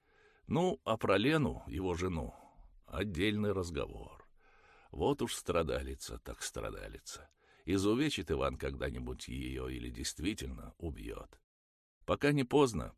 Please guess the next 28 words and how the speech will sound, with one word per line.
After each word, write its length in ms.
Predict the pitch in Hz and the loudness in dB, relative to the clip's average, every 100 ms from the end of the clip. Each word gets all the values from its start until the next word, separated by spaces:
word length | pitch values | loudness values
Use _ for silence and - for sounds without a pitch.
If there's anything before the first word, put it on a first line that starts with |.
| - | -2
пусть 300 | 131 135 - | -2 0 2
хоть 240 | - - | 0 0
Пашка 400 | - 104 - 78 | 2 2 2 -4
там 240 | 73 60 60 | -4 -4 -4
Ивана 320 | 57 - 55 | -6 -8 -10
приструнит. 720 | - - - - - - - - | -10 -10 -10 -12 -14 -18 -20 -8
Он 180 | 92 87 | -4 -2
же 120 | 80 | -2
старший 420 | - 87 82 69 | 0 -2 -2 -4
брат 300 | 64 67 - | -4 -4 -4
всё-таки. 540 | - 57 - - - _ _ _ _ _ _ - | -6 -8 -8 -18 -20 _ _ _ _ _ _ 2
А 140 | 107 | 4
то 160 | 107 117 | 6 6
этот 260 | 113 107 | 6 2
прапорщик 640 | - - - 87 - 87 - | 2 2 2 2 2 0 6
только 280 | 98 - - | 4 6 -2
всем 240 | - 101 | 2 4
морду 420 | 95 104 92 78 | 4 4 4 2
грозится 600 | 71 67 67 60 - 55 | 0 -2 -2 -6 -8 -8
набить, 500 | 53 52 - - - _ - | -8 -8 -10 -14 -16 _ -4
а 140 | 73 | 0
толку 340 | 113 107 - | 4 4 2
никакого. 640 | 60 65 - - 50 - - _ _ _ _ _ _ _ _ _ _ _ _ _ _ | -8 -6 -8 -8 -10 -12 -16 _ _ _ _ _ _ _ _ _ _ _ _ _ _
С 140 | 76 73 | -8 -2
братом 360 | 98 117 107 | 2 4 4
Николаем 600 | 107 101 110 123 107 76 - - - - _ | 0 2 2 4 2 0 -6 -20 -20 -20 _
отдельная 680 | - 87 82 82 85 62 50 | -2 -2 0 -2 -2 -4 -6
история. 540 | - - 50 50 50 | -8 -8 -10 -10 -14